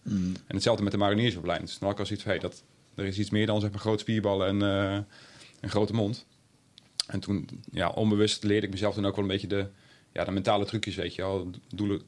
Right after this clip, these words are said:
Speaker 2: mini-doelen stellen en dat soort, eh, dat soort dingetjes. Dus ik kwam die mariniersopleiding door en toen, eh, toen, toen werd ik geplaatst bij de infanterie, bij een infanteriecompagnie. En toen, eh, dat was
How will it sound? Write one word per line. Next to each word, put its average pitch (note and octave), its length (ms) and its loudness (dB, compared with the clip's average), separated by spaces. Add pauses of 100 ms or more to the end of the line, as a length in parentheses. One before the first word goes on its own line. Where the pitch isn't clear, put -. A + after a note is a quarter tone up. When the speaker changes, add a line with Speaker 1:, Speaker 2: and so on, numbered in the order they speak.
Speaker 2:
mini-doelen G#2 500 0
stellen F#2 220 -2
en F#2 60 -2
dat F#2+ 140 -2
soort, - 160 -10
eh, F2+ 80 -2 (100)
dat E2 120 -4
soort - 100 -8
dingetjes. E2+ 440 -8 (1080)
Dus F#2+ 120 -2
ik G#2 60 2
kwam A2 140 4
die A2 80 6
mariniersopleiding A2+ 640 4
door A#2 140 2
en G#2 60 -2
toen, G#2 240 2
eh, F#2 400 2
toen, F2+ 160 -2 (120)
toen F2 300 -8
werd G#2+ 160 2
ik G#2+ 60 0
geplaatst A2+ 280 2
bij G#2 80 2
de F#2+ 80 2
infanterie, A#2 500 0
bij G2 100 0
een F#2+ 80 2
infanteriecompagnie. A#2 840 -2 (1040)
En - 120 -4
toen, G#2+ 240 2
eh, G#2 100 4
dat F#2+ 140 4
was G2+ 80 2